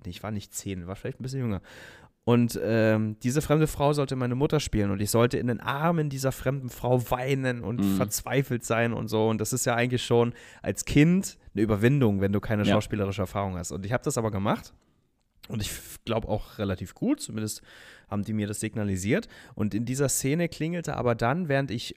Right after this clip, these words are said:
Speaker 1: heulend in den Armen dieser, ähm, meiner gespielten Mutter war, lag, klingelt das Telefon und ich sollte aufstehen und ans Telefon gehen.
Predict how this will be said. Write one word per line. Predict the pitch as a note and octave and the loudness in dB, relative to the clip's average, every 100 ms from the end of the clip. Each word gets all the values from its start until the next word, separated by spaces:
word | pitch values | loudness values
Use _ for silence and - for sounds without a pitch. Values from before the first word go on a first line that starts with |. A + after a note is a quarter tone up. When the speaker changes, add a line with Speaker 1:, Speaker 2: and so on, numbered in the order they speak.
| - | -6
Speaker 1:
heulend | - C3+ F#3 E3 E3 | 4 4 6 4 2
in | C3+ | -2
den | C3 C3+ | -2 -2
Armen | A#2+ C3 D#3 C#3+ | -2 -2 0 -2
dieser, | C3 B2+ A#2+ A#2 B2 | -2 0 2 0 -4
ähm, | A#2 A2 G#2+ - | -6 -6 -8 -10
meiner | - A2 A2 G#2 G2+ | -6 -2 0 0 -2
gespielten | G#2 G#2 G#2+ G#2 | -6 -4 -2 -2
Mutter | G#2 E3 F3+ | 0 2 2
war, | C#3 C#3+ C#3+ | 4 4 4
lag, | C3+ C3 C#3+ - - - - - | 2 0 0 -2 -20 -20 -20 -2
klingelt | D3+ E3+ | 0 2
das | D3 - | 0 0
Telefon | F3 G3 - A2+ A2+ | 0 0 2 0 2
und | G#2+ | 0
ich | A#2+ | 0
sollte | B2 A#2+ | 0 0
aufstehen | - E3 - - D#3+ | 2 2 2 -2 -2
und | C#3 C3 | -2 -4
ans | B2+ | -6
Telefon | - D#3+ D3 G#2 G2 | -4 -4 -2 -2 -2
gehen. | F#2 F#2 | -2 -6